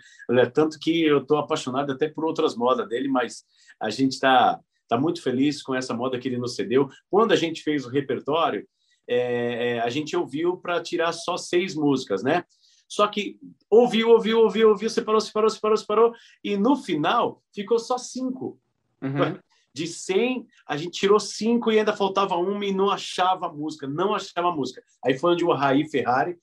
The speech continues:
Speaker 1: que era o nosso produtor na hora, falou assim, "Cara, eu tenho uma música aqui que é minha e do Bruno Calimã.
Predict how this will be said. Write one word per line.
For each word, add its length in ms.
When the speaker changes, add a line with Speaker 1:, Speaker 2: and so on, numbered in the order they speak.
Speaker 1:
que 140
era 100
o 60
nosso 240
produtor 380
na 100
hora, 140
falou 160
assim, 320
"Cara, 460
eu 200
tenho 240
uma 120
música 360
aqui 240
que 140
é 40
minha 600
e 80
do 120
Bruno 300
Calimã. 400